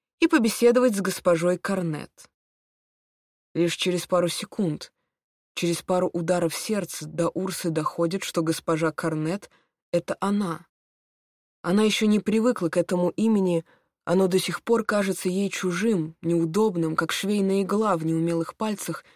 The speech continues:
и таким же острым. «Со мной? Что тебе от нее надо, Торил?»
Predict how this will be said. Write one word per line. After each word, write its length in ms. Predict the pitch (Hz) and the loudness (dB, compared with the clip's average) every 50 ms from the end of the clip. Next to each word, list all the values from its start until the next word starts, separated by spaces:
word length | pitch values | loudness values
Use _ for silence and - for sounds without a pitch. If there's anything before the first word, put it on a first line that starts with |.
| _ _ _ _ _ _ _ _ | _ _ _ _ _ _ _ _
и 100 | - 190 | -4 -2
таким 340 | - 196 190 - 220 214 208 | 0 -2 -2 0 0 0 0
же 160 | 185 190 208 - | 0 -2 -4 -4
острым. 600 | - 190 185 165 156 - - - - - 170 170 - _ _ _ _ _ _ _ _ _ _ _ _ _ _ _ _ _ _ _ _ _ _ _ _ _ _ _ | -2 -2 0 0 -2 -4 -10 -14 -16 -16 -16 -18 -20 _ _ _ _ _ _ _ _ _ _ _ _ _ _ _ _ _ _ _ _ _ _ _ _ _ _ _
«Со 240 | - - - 175 160 | -12 -6 -2 0 0
мной? 400 | 165 165 165 170 208 247 247 - _ _ _ _ _ _ _ _ _ _ _ _ _ _ _ _ _ _ _ | 0 0 0 -2 -2 -4 -6 -10 _ _ _ _ _ _ _ _ _ _ _ _ _ _ _ _ _ _ _
Что 280 | - - - - 208 202 | -16 -8 -2 0 0 2
тебе 300 | 196 220 190 202 202 202 | 2 2 4 6 6 6
от 100 | 202 196 | 6 6
нее 240 | 208 208 208 208 | 4 4 4 4
надо, 340 | 208 220 226 214 180 156 147 | 4 4 4 4 4 2 -2
Торил?» 440 | 143 - 190 190 175 156 147 - - | -2 0 0 2 2 0 -4 -6 -12